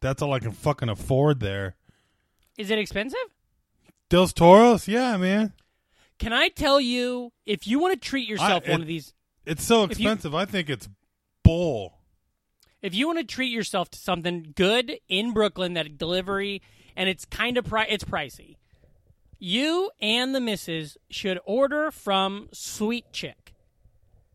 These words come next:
Speaker 2: You ever have Sweet Chick?
Speaker 1: No. I got a
Speaker 2: Chicken
Speaker 1: Sweet
Speaker 2: and
Speaker 1: Chick.
Speaker 2: chicken and waffles. Uh, you can get hot chicken. You can get
Speaker 1: Oh.
Speaker 2: Nashville chicken.
Speaker 1: Waffles? I always go back and forth on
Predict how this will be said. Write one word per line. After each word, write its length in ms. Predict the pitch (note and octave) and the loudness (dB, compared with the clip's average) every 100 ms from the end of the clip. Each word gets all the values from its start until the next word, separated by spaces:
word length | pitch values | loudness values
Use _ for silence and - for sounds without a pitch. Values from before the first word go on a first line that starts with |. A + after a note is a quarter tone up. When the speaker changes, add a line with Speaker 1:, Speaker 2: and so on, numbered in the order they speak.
| _ _ | _ _
Speaker 2:
You 120 | - G#3 | -4 -2
ever 140 | C#4+ | 2
have 180 | C#4+ C4 | 2 0
Sweet 300 | - C4+ - | -4 -6 -6
Chick? 220 | D#4+ E4+ _ _ _ _ _ _ _ _ - | -6 -6 _ _ _ _ _ _ _ _ -4
Speaker 1:
No. 300 | C3+ G#2 - - - _ _ _ _ | 0 0 -2 -14 -20 _ _ _ _
I 80 | E3 | -4
got 120 | G#3+ | 2
a 20 | B3+ | 2
Speaker 2:
Chicken 80 | D4+ | 2
Speaker 1:
Sweet 140 | D#4+ | 0
Speaker 2:
and 80 | D4 | -2
Speaker 1:
Chick. 240 | A#3+ G2+ F#2 - - - - _ - | -2 -6 -8 -16 -20 -20 -20 _ -8
Speaker 2:
chicken 340 | A#3 A#3 D4+ | -2 0 0
and 160 | D#4 C#4+ | -2 -2
waffles. 640 | A3+ A3 - A#3+ B3 - - - _ _ _ _ _ | -2 -2 -4 -8 -8 -14 -20 -20 _ _ _ _ _
Uh, 420 | F3+ F3+ F3+ F3 F3+ | 0 2 2 0 -2
you 140 | G3 | -4
can 80 | G3+ | 0
get 100 | F#3 | 0
hot 300 | E3+ G#3 A3+ | 2 0 0
chicken. 380 | - A#3 A#3+ G#3+ | -4 -4 -4 -8
You 80 | G3 | -6
can 60 | |
get 160 | F3+ E3 | -6 -2
Speaker 1:
Oh. 40 | |
Speaker 2:
Nashville 460 | E3+ G#3 G#3 A#3 A3 | 0 0 0 -4 -6
chicken. 520 | - A3 - A3+ A3+ | -4 -6 -4 -6 -4
Speaker 1:
Waffles? 580 | G#3+ C#3+ F3+ A3 G#3 G3 | 2 6 6 8 6 6
I 100 | F3+ | 4
always 220 | G#3+ B3 | 4 2
go 140 | A3 G#3+ | 4 4
back 260 | F#3+ F3+ | 4 2
and 140 | F3 D3+ | -2 -6
forth 320 | D3 A#2+ | -4 -4
on 80 | G2+ | -6